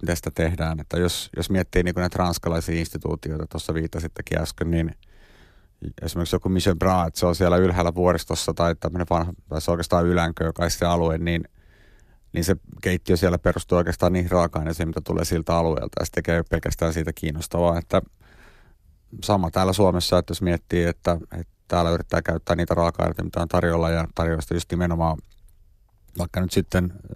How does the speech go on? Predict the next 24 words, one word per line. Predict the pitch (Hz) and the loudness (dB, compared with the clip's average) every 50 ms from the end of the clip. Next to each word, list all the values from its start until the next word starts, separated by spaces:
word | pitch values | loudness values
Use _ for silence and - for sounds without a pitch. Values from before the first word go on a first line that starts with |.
| - - - - - 50 - - - - _ - - - - - - - - | -12 -12 -12 -12 -14 -16 -18 -18 -20 -20 _ -20 -20 -20 -20 -20 -20 -8 2
no | - 104 107 | 4 4 4
tietenkin | - - 95 90 80 98 101 | 6 4 4 4 6 6 6
asiakkaille | 104 98 - 98 - - - 98 95 95 95 98 | 6 6 6 4 4 4 4 6 6 6 6 4
ensisijaisesti, | 95 - - 95 87 - 90 - - - 90 | 4 4 2 2 2 2 -2 -2 0 -2 0
mutta | 90 85 - - | 0 -2 -2 0
mit-, | 90 92 87 - | 0 0 -2 -2
mitä | 117 87 80 90 | -4 -2 0 0
se | 85 95 | 0 2
niinku | 92 92 - - | 0 -2 -2 0
näkyy | 90 90 90 - - 95 | 0 0 -2 0 2 2
jonkun | 92 90 90 85 - 92 90 85 82 | 4 4 2 2 0 0 0 0 -2
Michelinin | 92 95 95 - 95 87 87 85 82 | -2 -2 0 0 0 0 0 0 -2
mielestä, | 82 80 80 82 - - 87 | -2 -2 -2 -4 -4 -2 -2
niin | 87 87 | -2 0
saattaa | - 87 87 - - 85 | 0 0 -2 -2 -2 -6
olla | 85 - | -6 -4
kiinnostavaa, | - - 95 87 87 - - 87 85 87 87 85 | -2 -2 0 0 0 -2 -2 -2 0 2 0 0
että | 85 - - 95 85 - - - - - _ - - _ - - - - _ _ - - | -2 0 0 0 0 0 -4 -16 -20 -20 _ -20 -20 _ -20 -20 -20 -20 _ _ -18 -2
pystytään | - 95 - - 92 87 92 87 80 | 0 0 0 0 2 2 2 2 4
tekemään | - 90 85 - - 87 85 85 82 78 67 - - _ _ _ - _ _ - | 2 0 0 2 2 2 4 2 0 -2 -6 -10 -18 _ _ _ -20 _ _ -4
maistuvia, | 92 90 87 85 - - 85 90 87 80 85 - | -2 0 0 0 0 0 2 2 2 2 0 -4
mielenkiintoisia | - 92 85 87 80 85 82 92 80 90 | -2 0 0 0 0 -2 -4 0 0 2
ruokia | 85 90 87 85 - - 80 80 | 2 4 2 2 2 0 -4 -2
täällä | - 85 82 82 82 80 | 0 2 2 2 2 0